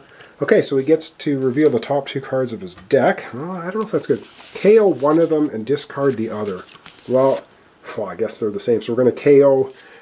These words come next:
an initiative soldiers and discard an initiative soldiers. Hmm. I don't know if that's a really good thing to do.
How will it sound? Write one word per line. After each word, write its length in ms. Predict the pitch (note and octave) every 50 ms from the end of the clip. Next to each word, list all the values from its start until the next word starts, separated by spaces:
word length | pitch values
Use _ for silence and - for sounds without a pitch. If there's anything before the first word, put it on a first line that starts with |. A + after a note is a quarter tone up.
| -
an 100 | - G#2+
initiative 420 | A2+ D3 G#3 G3+ G#3 - F#3+ D#3+ -
soldiers 460 | - E3+ E3 E3 D#3+ E3 E3 D#3 D#3+
and 220 | B2+ D3 E3 D#3
discard 460 | D3 G3+ G3+ - - F3 C#3+ C3 A#2+ G#2+
an 120 | G#2 A2
initiative 420 | G#2+ G#2 G#2 G2+ - G#2+ G2+ F2
soldiers. 600 | - - G2 F2+ F#2 F2+ F2 E2+ D#2 - - - - - - - - - - - - -
Hmm. 380 | F3 D#3 D3 C3+ A#2+ A2 G#2+ G#2+ - _ _ - - - - - - - _ _
I 40 | D#3
don't 100 | D3+ D3
know 120 | D#3+ D#3
if 80 | C#3 -
that's 220 | C#3+ A2 - -
a 100 | A#2 G#2 G2 G#2+ G#2+ G#2 A#2+
really 460 | B2 C3 C3+ A#2+ A2+ G#2+ G2 G2 - - - - -
good 180 | A#2+ A2+ G2+
thing 260 | - - B2+ A2+ G#2 F2+
to 80 | - F2
do. 500 | G#2 E3+ F#3+ F3+ D3 C3+ D#3+ D#3+ -